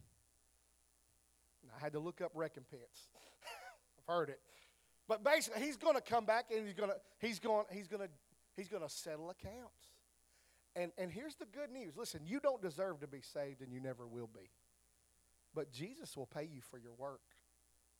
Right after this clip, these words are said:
Jesus will pay you for your work.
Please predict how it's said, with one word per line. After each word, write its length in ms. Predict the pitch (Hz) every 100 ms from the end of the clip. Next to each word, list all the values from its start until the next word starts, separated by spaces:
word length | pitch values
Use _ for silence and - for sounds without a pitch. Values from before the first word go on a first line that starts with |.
| _ _ _ _ _ _ _ _ _ 143
Jesus 460 | 123 185 247 254 -
will 120 | 170
pay 260 | - 175 180
you 140 | 151
for 220 | 147 143 127
your 140 | 123
work. 260 | 120 123